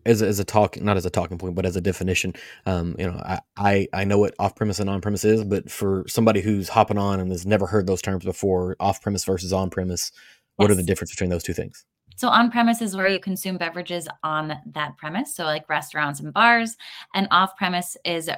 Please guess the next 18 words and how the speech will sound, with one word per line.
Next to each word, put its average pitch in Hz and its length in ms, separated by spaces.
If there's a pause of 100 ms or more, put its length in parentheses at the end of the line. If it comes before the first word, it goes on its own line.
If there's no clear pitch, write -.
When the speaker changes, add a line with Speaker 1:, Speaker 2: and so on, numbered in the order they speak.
Speaker 2:
retail 156 380
accounts. 147 400
So 165 60
you're 151 240
buying 147 300
a 147 40
bottle, 160 380
you're 151 100
not 151 160
opening 160 300
it 143 120
there, 147 220
you're 147 100
taking 143 280
it - 40
home - 160
with - 140
you - 260